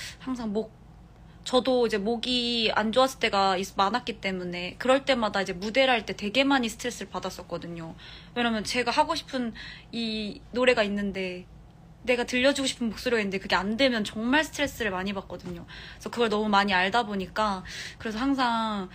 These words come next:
목이 조금 갈 것 같은 느낌이 좀, 좀 아프기 시작하면 바로 병원에 가는 것 같아요. 최상의 컨디션으로 무대를 보여주는 것도 저는 이게 관객분들에 대한, 이 팬들에 대한, 팬분들에 대한 저의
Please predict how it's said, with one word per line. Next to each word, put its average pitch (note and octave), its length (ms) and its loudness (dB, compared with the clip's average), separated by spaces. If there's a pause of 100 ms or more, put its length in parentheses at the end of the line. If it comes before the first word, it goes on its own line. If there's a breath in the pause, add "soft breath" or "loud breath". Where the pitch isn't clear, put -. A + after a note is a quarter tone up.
(140 loud breath)
목이 A#3 280 0
조금 D#4 360 -2
갈 A3+ 260 2
것 C#4+ 140 4
같은 A3+ 280 -4
느낌이 G3+ 420 -8
좀, G3 200 -10 (120)
좀 A3+ 180 -8
아프기 C4+ 440 -4
시작하면 A#3+ 440 -4
바로 B3 300 4
병원에 F#3+ 360 -4
가는 F3 280 -10
것 E3+ 80 -10
같아요. - 260 -16 (1400 loud breath)
최상의 E4 420 2
컨디션으로 D#4 560 2
무대를 G#3+ 340 0
보여주는 G#3+ 500 -2
것도 F3+ 600 -8
저는 F3+ 360 -8
이게 E3+ 260 -10 (220 loud breath)
관객분들에 G#3 600 -4
대한, F3 440 -6 (340 loud breath)
이 - 40 -18
팬들에 C#4 540 2
대한, F#3 420 -6 (100)
팬분들에 B3+ 500 -4
대한 F3 260 -10
저의 E3+ 400 -12